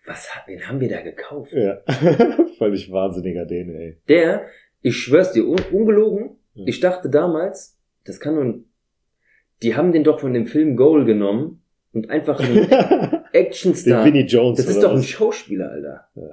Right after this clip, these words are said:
Speaker 1: Aber der hat ja bei Celtic gelernt, ne?
Speaker 2: Der hat bei Celtic, äh, war der
Speaker 1: Junge,
Speaker 2: gewesen.
Speaker 1: guck dir. Aber ich sag dir eins, so assi der war, guck mal, der frisst den auf.
Speaker 2: Ja.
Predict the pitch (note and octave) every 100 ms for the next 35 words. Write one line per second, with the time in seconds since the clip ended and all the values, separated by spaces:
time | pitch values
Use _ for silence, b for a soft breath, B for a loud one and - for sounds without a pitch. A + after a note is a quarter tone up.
0 | - - G#2+ A#2+ F3+ E3 D#3 A3+ - -
1 | F2 - - F3 - _ _ _ F#2+ -
2 | B2+ - D3 D3+ B2+ - - - A2 G#2
3 | G#2 G#2 G2+ G2 G2 F#2+ - - - B
4 | B A2 C3+ C3+ E3+ F#3 F#3 D#3+ D3 D#3+
5 | D#3+ _ _ _ - - _ _ D#3 F3+
6 | E3+ D3 C#3+ C3+ B2 F2+ G2+ F#2 D#2 _
7 | _ _ _ E2 _ - F2+ - D#2 D#2+
8 | F#2 F#2 F#2+ E2+